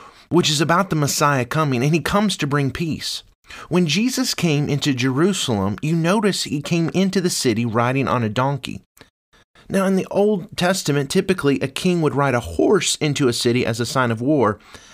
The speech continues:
and a donkey into a city as a sign of victory and peace. John tells us that the, the people, even the disciples, did not understand what was happening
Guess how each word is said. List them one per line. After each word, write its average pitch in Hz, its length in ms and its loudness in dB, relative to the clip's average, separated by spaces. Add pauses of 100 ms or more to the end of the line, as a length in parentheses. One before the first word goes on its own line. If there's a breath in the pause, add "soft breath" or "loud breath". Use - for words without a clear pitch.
(140 loud breath)
and 131 100 0
a 123 60 2
donkey 120 640 2 (140 loud breath)
into 127 300 0
a 110 40 -2
city 120 300 0
as 113 140 0
a 113 60 -2
sign 117 260 0
of 101 80 -2
victory 117 520 -2
and 107 140 -4
peace. - 480 -6 (1000 loud breath)
John 214 320 2
tells 196 240 2
us 175 80 -4
that 156 180 -2
the, 139 240 0
the 123 80 -2
people, 110 640 -4 (340)
even 240 240 0
the 285 80 2
disciples, 208 640 0
did 143 140 0
not 147 160 2
understand 151 500 0
what 127 140 0
was 127 160 -2
happening 139 500 -2